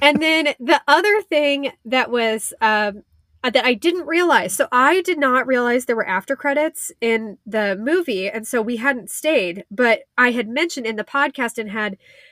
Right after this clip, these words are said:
uh, my friend Brandon told me that Koji S-, Shimazu, he's the, the gentleman that, um, spoiler, but you know this, we already talked about it. He dies in the film. Um, his daughter is a prominent part at the beginning of the film.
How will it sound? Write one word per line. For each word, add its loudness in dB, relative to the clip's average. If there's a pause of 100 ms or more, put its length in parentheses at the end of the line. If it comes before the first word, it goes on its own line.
(120)
uh, 2
my 0
friend -2
Brandon 0
told -6
me -6 (880)
that -2
Koji -2
S-, -14 (180)
Shimazu, -2
he's -4
the, -2
the 2
gentleman -2
that, -4
um, -4 (120)
spoiler, 0
but -4
you -8
know -4
this, -6
we -4
already -6
talked -6
about -6
it. -14 (260)
He -2
dies 2
in -6
the -6
film. -6 (600)
Um, 0
his 0
daughter 0
is -4
a -4
prominent -2
part -2 (180)
at -8
the -8
beginning -4
of -8
the -4
film. -6